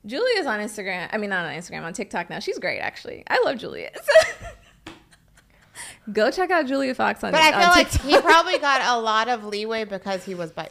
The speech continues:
Speaker 2: well, he is bipolar. You don't get rid
Speaker 1: Exactly.
Speaker 2: of
Speaker 1: I
Speaker 2: being
Speaker 1: think it's
Speaker 2: bipolar.
Speaker 1: that too. So it's like when you're that powerful, when you're making people that much money, and then you also, 'cause he has power in all the industries,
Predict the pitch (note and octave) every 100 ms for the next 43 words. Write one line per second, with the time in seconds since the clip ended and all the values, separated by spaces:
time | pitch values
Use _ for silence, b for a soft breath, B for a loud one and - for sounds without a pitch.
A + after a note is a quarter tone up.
0 | - E3+ D#3+ E3 - F3 E3+ G#2+ - -
1 | - A#3 G3+ F#3 F#3+ F#3+ - E3+ C#3 -
2 | F#3+ G3 A3 A3 A3 G#3 G3 - F#4+ C#4+
3 | F3+ G#3+ G#3+ G#3+ G3 F#3 A3 C#4+ - -
4 | A3+ G#3+ A3 G#3 F3+ D#3 F3+ A3+ B3 B3
5 | A#3 G3+ G3+ G#3+ G#3 F#3+ F3 F3 F3 -
6 | b b - F#3+ G3 G3 F#3+ F#3+ F#3+ -
7 | G3 F3+ G#3 - - C4 D4 C#4+ - A#3
8 | A#3 A3+ - G#3 G#3 F3+ G3 G3 - -